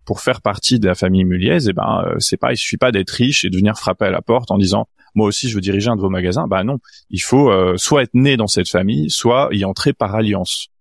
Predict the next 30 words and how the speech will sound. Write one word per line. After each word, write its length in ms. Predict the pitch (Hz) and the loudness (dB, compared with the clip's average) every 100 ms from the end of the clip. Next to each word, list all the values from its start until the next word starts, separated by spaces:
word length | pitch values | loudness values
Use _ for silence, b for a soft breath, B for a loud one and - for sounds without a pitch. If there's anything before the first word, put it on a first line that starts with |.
| _ _ _ - | _ _ _ -6
Donc 80 | 107 | 0
ça, 100 | 160 | 0
c'est, 240 | - 107 | 2 0
c'est 160 | 98 - | 0 -2
très 200 | - 110 | 0 0
important. 380 | 104 - 190 226 | 0 -2 -4 -2
Et 80 | 120 | -2
cette 180 | 117 - | -2 0
famille-là, 500 | 117 120 113 151 202 | 0 0 0 0 0
en 80 | 123 | 0
fait, 300 | 95 92 117 | -2 0 0
euh, 400 | 104 98 101 98 92 - - | 0 0 0 -2 -4 -6 -6
bah, 200 | 107 107 104 | -2 0 0
elle 180 | 101 110 | -2 0
est, 140 | 127 | 0
euh, 120 | 107 95 | 0 0
dominante 460 | 107 113 120 135 | 0 2 0 -2
en 60 | 101 | -4
France 240 | - 139 | -2 -2
depuis 200 | 113 - | -2 -6
très 180 | - 151 | -2 0
longtemps, 340 | 120 - 170 - b b b | 0 -2 -4 -6 b b b
puisque 280 | 113 - 107 104 - | -4 0 2 2 2
avant, 500 | 135 127 147 139 120 | 0 2 4 4 2
euh, 260 | 101 98 | 2 2
le 200 | 95 98 | 0 0
groupe 280 | 98 113 123 - | 0 0 0 0
Auchan, 560 | 117 - 120 120 110 | -2 0 0 2 0
euh, 140 | 95 95 _ _ _ _ _ - | 0 -4 _ _ _ _ _ -14
l-, 220 | - 95 | -6 -4